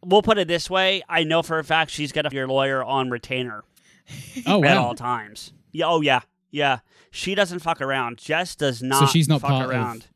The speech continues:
Speaker 2: of Dickheads anymore then? <laughs>
Speaker 1: Oh, no. She stayed longer than most people only because she has almost no editing chops whatsoever.
Speaker 2: Okay.
Speaker 1: And that's her. She'll admit that. Like, I'm not throwing her under the bus. She
Speaker 2: Sure.
Speaker 1: will be the first to fucking tell you, like, "I can't edit worth shit."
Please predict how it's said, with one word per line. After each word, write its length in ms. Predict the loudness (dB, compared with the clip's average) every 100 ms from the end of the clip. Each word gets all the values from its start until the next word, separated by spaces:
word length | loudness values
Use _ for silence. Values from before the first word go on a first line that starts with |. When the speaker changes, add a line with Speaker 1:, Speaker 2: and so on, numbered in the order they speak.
| -10
Speaker 2:
of 40 |
Dickheads 400 | -8 -6 -8 -8
anymore 300 | -8 -8 -8
then? 200 | -8 -10 -12
<laughs> 100 | 2
Speaker 1:
Oh, 260 | 6 6 4
no. 540 | -2 -2 4 8 8
She 280 | 6 -2 -4
stayed 280 | -2 -2 0
longer 340 | 2 2 2 0
than 160 | 0
most 280 | 0 -2 -4
people 340 | -8 -4 -4 -2
only 340 | -4 -4 -6
because 360 | -8 -8 -8 -8
she 280 | -10 -8
has 600 | -4 -2 -2 -6 -14 -20 _ _ -20 _
almost 380 | -10 -4 -4 -4
no 320 | -4 -2 -2
editing 420 | -2 -6 -6 -8 -8
chops 340 | -6 -8 -10
whatsoever. 640 | -14 -10 -8 -6 -8 -10 -2
Speaker 2:
Okay. 240 | 0 2 2
Speaker 1:
And 140 | 4
that's 220 | 4 2
her. 380 | -2 0 0 -4
She'll 260 | -4 0 0
admit 320 | 0 -2 -2
that. 180 | -6 -6
Like, 140 | -2
I'm 120 | -2
not 220 | 0 -2 -2
throwing 280 | -2 -2 -4
her 100 | -6
under 180 | -6
the 80 | -4
bus. 200 | -4 -4
She 120 | 0
Speaker 2:
Sure. 120 | 0 0
Speaker 1:
will 80 |
be 100 | -4
the 120 | -6 -8
first 340 | -6 -6 -4
to 100 | -6
fucking 340 | -4 -4 -6
tell 180 | -8 -6
you, 160 | -6 -8
like, 200 | -10 -10
"I 120 | -10
can't 260 | -10 -10 -10
edit 220 | -12 -12
worth 180 | -14 -14
shit." 320 | -14 -14 -16